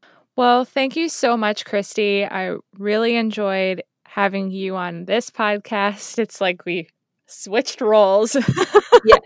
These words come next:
Speaker 2: <laughs> we did. <laughs>
Speaker 1: But I love that. And I'm really excited for where your business is going. And I, like I said earlier, I'll link everything in the description below. So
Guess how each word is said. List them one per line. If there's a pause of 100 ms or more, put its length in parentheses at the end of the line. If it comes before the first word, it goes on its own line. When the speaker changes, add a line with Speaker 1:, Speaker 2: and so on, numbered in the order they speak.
(260)
Speaker 2:
<laughs>
we
did. (240)
<laughs>
Speaker 1:
But
I
love
that.
And (180)
I'm
really
excited
for
where
your
business
is
going.
And (100)
I, (260)
like
I
said
earlier,
I'll
link
everything
in
the
description
below.
So